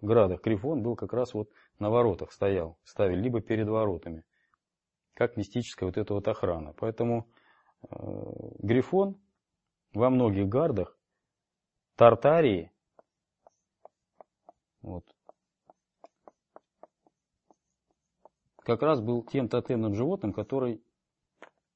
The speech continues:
за-, вы-, выполнял функцию защиты. При этом выполнял функцию защиты по стихии воды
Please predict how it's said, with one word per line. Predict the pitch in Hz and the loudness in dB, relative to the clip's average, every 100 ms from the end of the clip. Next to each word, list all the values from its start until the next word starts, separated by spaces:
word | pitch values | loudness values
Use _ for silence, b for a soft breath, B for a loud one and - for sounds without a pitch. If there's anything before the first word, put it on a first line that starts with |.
| _ _ _ _ - _ _ _ _ _ | _ _ _ _ -20 _ _ _ _ _
за-, | 101 - _ _ | -8 -8 _ _
вы-, | 107 | -4
выполнял | 123 - 113 139 147 156 | -2 -4 0 2 4 2
функцию | - 127 - 113 | 0 -2 -2 0
защиты. | 117 - - - - _ _ _ _ _ _ _ _ _ | 0 0 -8 -10 -16 _ _ _ _ _ _ _ _ _
При | 135 | 0
этом | 160 131 | 2 2
выполнял | 123 131 131 117 | 4 2 2 0
функцию | 143 123 113 | -2 -2 -2
защиты | 117 - 185 107 | -2 -2 -4 -4
по | 147 | -8
стихии | - 107 - 120 | -8 -10 -4 -2
воды | 110 104 87 | 0 0 -2